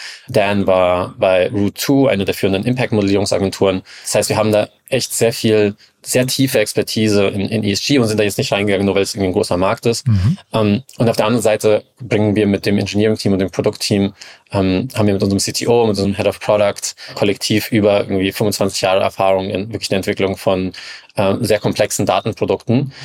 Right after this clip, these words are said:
Speaker 1: Und ich glaube, diese Kombination aus, aus, aus Produktexzellenz und auch sehr, sehr tiefer E-S-G-Expertise wurde als unfairer, ähm, Vorteil
Speaker 2: <laughs>
Speaker 1: gesehen.
Speaker 2: Cool. Du hast gesagt, ihr sucht Mitarbeiter, ne? Hier in Berlin oder wo sucht ihr die?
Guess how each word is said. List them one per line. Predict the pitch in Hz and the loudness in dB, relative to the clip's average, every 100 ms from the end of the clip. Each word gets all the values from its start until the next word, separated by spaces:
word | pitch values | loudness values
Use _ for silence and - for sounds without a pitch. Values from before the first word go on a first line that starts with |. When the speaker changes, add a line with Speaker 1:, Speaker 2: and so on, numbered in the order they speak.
| - - | -20 -20
Speaker 1:
Und | - 110 | -2 0
ich | 95 | 0
glaube, | 110 104 | 0 0
diese | 104 117 | 0 -2
Kombination | - 110 104 - 110 107 | 0 2 2 0 0 0
aus, | 98 - - | 0 -4 -2
aus, | 101 - | -2 0
aus | - - | -4 -6
Produktexzellenz | - 139 135 127 - 107 104 | -4 -2 -2 -2 0 -2 -2
und | 98 | -2
auch | 95 | -2
sehr, | - 107 | 0 0
sehr | 104 | 0
tiefer | - - | -2 -2
E-S-G-Expertise | 104 95 107 95 - - 104 92 92 104 | -2 -2 -2 -2 -4 -4 0 0 0 2
wurde | 113 110 | 2 2
als | 104 | 0
unfairer, | 117 107 98 95 98 | -4 -2 2 2 0
ähm, | 107 101 107 - | -2 -4 -6 -4
Vorteil | - 156 117 | 0 2 2
Speaker 2:
<laughs> | |
Speaker 1:
gesehen. | 117 95 90 _ - - | 2 -2 -6 _ -8 -2
Speaker 2:
Cool. | 101 - - - - - - - | -2 -4 -16 -20 -20 -18 -18 -2
Du | |
hast | 139 131 | 0 2
gesagt, | 151 160 | 2 4
ihr | |
sucht | 151 156 | 2 4
Mitarbeiter, | 170 180 156 160 202 | 2 2 2 2 4
ne? | 160 190 | 4 4
Hier | 160 135 | 4 4
in | 160 | 4
Berlin | 139 139 214 | 4 4 2
oder | 180 151 139 127 | 4 4 4 4
wo | |
sucht | 127 135 120 | 0 0 0
ihr | |
die? | 107 | 0